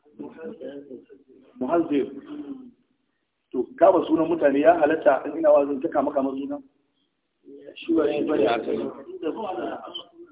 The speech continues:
Speaker 1: Asali kama suna giba ne. Asali giba ne. Kuma giba cin mutuncin mutum ne, kuma shari'a ya zo don ya kare mutuncin mutane. Eh, al-, Allahumma sai dai in ya zamanto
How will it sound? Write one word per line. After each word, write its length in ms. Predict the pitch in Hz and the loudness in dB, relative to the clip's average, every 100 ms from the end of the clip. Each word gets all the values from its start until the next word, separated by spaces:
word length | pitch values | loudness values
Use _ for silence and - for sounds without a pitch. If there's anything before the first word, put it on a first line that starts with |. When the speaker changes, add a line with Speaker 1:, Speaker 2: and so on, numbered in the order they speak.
| - _ 285 302 302 330 - - - | -20 _ -14 -10 -10 -8 -10 -12 -2
Speaker 1:
Asali 420 | 190 202 208 208 208 | 0 4 4 4 0
kama 260 | 214 190 | 2 2
suna 220 | 151 165 165 | -2 -2 -2
giba 300 | 165 151 127 | -2 -2 -2
ne. 180 | 113 - _ - 151 139 120 117 110 - | -4 -14 _ -20 -20 -20 -20 -20 _ -14
Asali 280 | - 147 143 | -10 -8 -4
giba 280 | 156 131 110 | -4 -4 -6
ne. 120 | 104 - _ _ _ _ _ | -10 -20 _ _ _ _ _
Kuma 160 | 160 165 | -4 -4
giba 320 | 165 180 147 | -2 2 2
cin 120 | - 160 | 4 2
mutuncin 380 | 147 156 - 127 | 2 -4 -4 -6
mutum 200 | - 131 | -4 -4
ne, 80 | 131 | -2
kuma 140 | 156 | -4
shari'a 360 | - 147 - 151 | 4 6 8 8
ya 100 | 151 | 8
zo 100 | 147 | 6
don 120 | 160 | 2
ya 100 | 160 | 2
kare 180 | 156 156 | 2 0
mutuncin 380 | 135 143 151 - | 0 -2 -4 -2
mutane. 320 | 139 131 - 113 107 92 _ _ _ _ _ _ _ 95 _ _ _ - | -2 -2 -6 -10 -14 -16 _ _ _ _ _ _ _ _ _ _ _ -8
Eh, 180 | 131 131 | -6 -4
al-, 200 | 135 131 135 | -4 -4 -4
Allahumma 440 | 139 180 208 156 | -2 -2 -2 2
sai 80 | 165 | 4
dai 120 | 180 | 4
in 60 | - | 2
ya 60 | 359 | -2
zamanto 560 | 185 247 - 349 349 | -2 -4 2 4 4